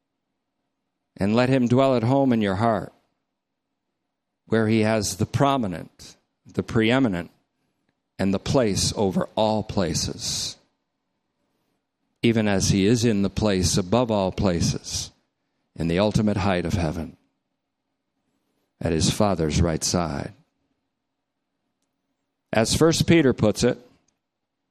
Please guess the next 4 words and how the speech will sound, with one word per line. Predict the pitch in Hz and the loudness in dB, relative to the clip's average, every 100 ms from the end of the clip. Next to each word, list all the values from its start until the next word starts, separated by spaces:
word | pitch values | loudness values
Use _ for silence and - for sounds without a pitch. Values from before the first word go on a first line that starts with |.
| _ _ _ _ _ _ _ _ _ _ _ _ | _ _ _ _ _ _ _ _ _ _ _ _
"Set | - - 175 | -2 2 4
apart | 180 185 170 156 | 4 2 2 2
as | - 127 - | 2 0 2
holy | 143 147 120 87 - | 2 4 4 2 -4